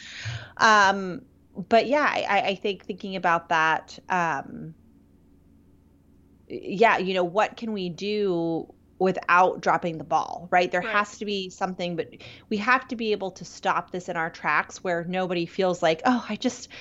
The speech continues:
Speaker 1: I've gotta take a month off of work because I'm so burnt." How do we not get to that point?
Speaker 2: Yeah.
Speaker 1: Um,
Speaker 2: And what is the balance between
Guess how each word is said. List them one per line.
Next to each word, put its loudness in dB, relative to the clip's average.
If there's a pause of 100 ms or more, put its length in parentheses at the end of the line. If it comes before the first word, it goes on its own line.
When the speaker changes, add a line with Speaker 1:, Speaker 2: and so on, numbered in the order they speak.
(440)
Speaker 1:
I've 2
gotta 6
take -2
a 0
month -2
off -2
of -12
work 0
because -10
I'm -2
so -2
burnt." -2
How 4
do 4
we 0
not 0
get -2
to -10
that -2
point? -10
Speaker 2:
Yeah. -10
Speaker 1:
Um, 2
Speaker 2:
And -10
what -2
is -2
the -2
balance 0
between -8